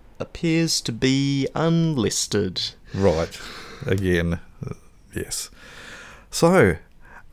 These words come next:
Speaker 2: please join us next week while,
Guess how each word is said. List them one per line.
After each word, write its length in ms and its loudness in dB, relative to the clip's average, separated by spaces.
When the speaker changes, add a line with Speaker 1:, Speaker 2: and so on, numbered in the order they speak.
Speaker 2:
please 640 6
join 320 6
us 160 2
next 260 2
week 300 2
while, 800 4